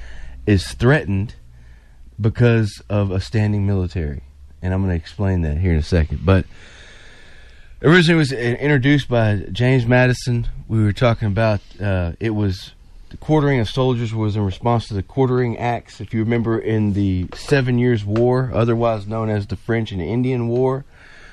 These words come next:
uh, British troops in, in, uh, wanted to use surveillance, wanted to use barracks, wanted to use, uh, positions, strategic choke points, uh, within that war. And so they would take over houses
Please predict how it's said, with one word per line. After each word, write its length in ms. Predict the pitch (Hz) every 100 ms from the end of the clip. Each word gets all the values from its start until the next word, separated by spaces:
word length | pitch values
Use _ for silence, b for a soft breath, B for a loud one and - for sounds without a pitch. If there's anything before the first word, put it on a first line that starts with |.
| B B -
uh, 240 | 113 110
British 560 | 87 120 131 127 - - - -
troops 420 | - 160 147 -
in, 260 | 113 104 90 -
in, 400 | - 101 92 92
uh, 340 | - 87 71 58 - - -
wanted 380 | 110 139 143 113
to 420 | 123 113 101 92 - _
use 320 | 110 110 95
surveillance, 600 | 107 95 123 120 98 -
wanted 180 | 104 101
to 80 | 95
use 240 | 101 87
barracks, 500 | - 107 113 95 -
wanted 260 | 104 104 92
to 60 |
use, 360 | 98 113 104 - b b b b b -
uh, 260 | 104 95 85
positions, 560 | - 107 143 135 104 85
strategic 560 | - 107 - 135 110 -
choke 320 | 139 127 -
points, 480 | 110 87 - - - b b b b b
uh, 260 | 101 101 90 -
within 320 | 117 113 143
that 200 | 180 117
war. 240 | 98 104 120
And 80 | 120
so 160 | 120
they 140 | 110 113
would 180 | 107
take 280 | - 113 107
over 220 | 98 92
houses 640 | 90 101 104 92 85 -